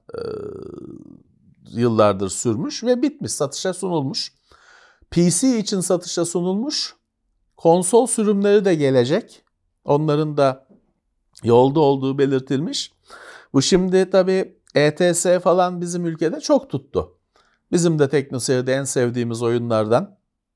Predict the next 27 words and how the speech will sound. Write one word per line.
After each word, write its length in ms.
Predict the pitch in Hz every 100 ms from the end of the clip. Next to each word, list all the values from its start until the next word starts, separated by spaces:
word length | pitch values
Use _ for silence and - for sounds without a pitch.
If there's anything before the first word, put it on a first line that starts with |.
| _
kamyon 540 | - 156 143 123 110
kullanma, 560 | 104 101 98 95 92 92
tır 220 | 131 113
kullanma 480 | - 101 98 98 98
oyunu. 360 | 95 95 190 -
Bu 340 | 190 269 277 _ _ _ _ -
Truck 280 | 147 196
and 220 | 214 202 196
Logistics 480 | 196 202 - 208
Simulator 640 | - 196 190 190 196 269 208
bir 120 | 220
adım 220 | 202 247
ileri 260 | 233 220 214
götürüyor. 520 | 180 - 113 87 76
Bunda 520 | 120 156 220 285 285 _ _
kamyonu 560 | - 147 156 165 185 269
yükleme 580 | 208 202 - 202 202 196
de 80 | 151
var. 340 | 85 - - _ _ _
Forkliftle 960 | - 131 135 170 170 - 123 90 - -
ya 160 | - 120
da 80 |
işte 240 | 113 110 117
yüküne 420 | 110 107 123 123
göre 280 | 113 95 -
kepçeyle 640 | - - - - 127 117
falan. 420 | 95 92 151 330